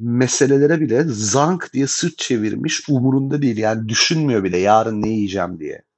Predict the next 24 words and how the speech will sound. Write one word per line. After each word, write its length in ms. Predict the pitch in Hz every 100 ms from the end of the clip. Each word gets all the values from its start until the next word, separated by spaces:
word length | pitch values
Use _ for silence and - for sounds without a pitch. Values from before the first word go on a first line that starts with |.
| _ -
Yani 160 | - -
bakarız, 440 | - 269 190 113 123
anladın 340 | 135 185 202
mı? 260 | 151 98 - _ - _ _ _ _ 135
Bakacağım 440 | - 175 220 233
yani 280 | 202 139 107
ona. 360 | 101 90 - _ _
Umurumda 460 | 135 151 156 190 196
değil 140 | 208
şu 180 | - 185
anda 280 | 143 127 107
para 160 | 120
kazanmıyor 540 | - 113 110 98 98 95
olmak. 300 | 87 87 - _ _ _ _
Bakacağız 580 | 107 131 - 202 294 226
bir 60 | 175
şekilde. 600 | 131 - 98 80 80 - _ _ _ _ _ _ _ _ _ _ _ _ _ _ _ _ _
Bu 260 | 117 107 226
kadar 380 | 320 262 180 151
böyle 200 | 147 170
vazgeçmiş 880 | 156 185 139 120 104 - - - -
bir 160 | 117
insan 520 | 127 113 107 123 123 107
var 200 | 87